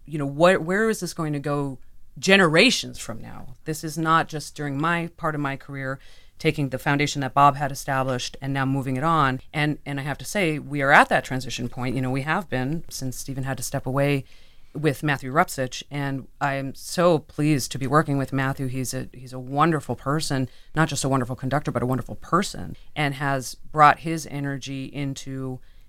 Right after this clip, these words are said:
our rethinking of ourselves as the ensemble. I mean, I wasn't even here for the first year of that because I was away,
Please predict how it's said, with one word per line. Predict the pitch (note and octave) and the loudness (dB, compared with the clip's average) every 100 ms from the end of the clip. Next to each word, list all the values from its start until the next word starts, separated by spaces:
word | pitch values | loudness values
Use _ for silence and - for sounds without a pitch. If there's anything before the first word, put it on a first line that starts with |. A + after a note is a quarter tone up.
| - | -10
our | C#3 C#3+ D3 D#3 | 6 8 8 4
rethinking | C#3+ D3 - D3 D#3 | 2 -2 -2 -2 -2
of | D3+ | 0
ourselves | D3+ C#3+ C#3+ C3+ | 0 0 -4 -6
as | C3 | -6
the | C#3+ | -4
ensemble. | C3+ C3+ - D3+ F#3+ G3 F#3 | -4 -6 -2 0 2 8 10
I | |
mean, | D#3 D3 | 10 10
I | D#3+ | 10
wasn't | E3 D#3+ D#3 | 10 8 4
even | D3+ | 2
here | D3+ F#3+ | 0 0
for | C#3+ | -2
the | B2+ | -8
first | C#3 C3+ D3+ | -8 -8 -6
year | F#3 | -4
of | C3 A#2+ | -4 -4
that | B2+ B2 | -8 -8
because | C3 B2 - | -10 -14 -14
I | A#2 | -14
was | B2 | -14
away, | B2 D3+ E3+ D3 | -8 -6 -4 -4